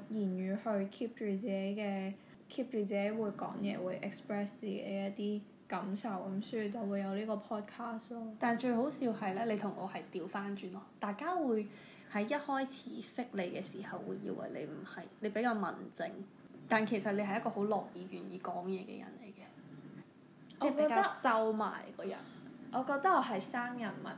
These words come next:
Speaker 1: 近嘅感覺嘅，咁但係我係一個鍾意講嘢嘅人嚟嘅，但係我唔係一個隨便同人講嘢嘅人咯。
Speaker 2: 嗯，我同你係完全調返轉㗎嘛。
Speaker 1: 啊，係啊。
Speaker 2: 係啊，呢個係好有趣。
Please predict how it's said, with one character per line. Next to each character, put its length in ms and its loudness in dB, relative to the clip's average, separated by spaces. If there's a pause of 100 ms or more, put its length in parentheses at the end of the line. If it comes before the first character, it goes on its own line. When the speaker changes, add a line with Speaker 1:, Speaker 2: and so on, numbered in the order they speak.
(100)
Speaker 1:
近 100 -8 (160)
嘅 160 -6
感 120 -10 (180)
覺 60 -6 (280)
嘅， 60 -10 (760)
咁 180 -4
但 320 2
係 180 -6 (140)
我 80 0
係 160 4
一 60 2
個 80 4
鍾 280 0
意 200 0
講 260 -6
嘢 240 0
嘅 140 -8
人 80 -8 (120)
嚟 240 -14
嘅， 120 -10
但 120 -4
係 320 -2
我 60 -2
唔 160 -2 (180)
係 280 -2
一 20 -2
個 280 0
隨 400 -4
便 200 -6
同 220 -2
人 160 -8
講 80 -8 (180)
嘢 60 -6
嘅 180 -10
人 140 -12 (160)
咯。 60 -10 (340)
Speaker 2:
嗯， 140 -2 (160)
我 60 0
同 200 0
你 40 0
係 60 -2
完 300 0
全 240 -2
調 160 2
返 260 2
轉 180 -6
㗎 120 -8
嘛。 140 -10 (520)
Speaker 1:
啊， 260 2
係 240 -6
啊。 140 -6 (180)
Speaker 2:
係 160 -2
啊， 120 -4
呢 160 2
個 60 2
係 200 -2
好 100 -6
有 220 0
趣。 100 -12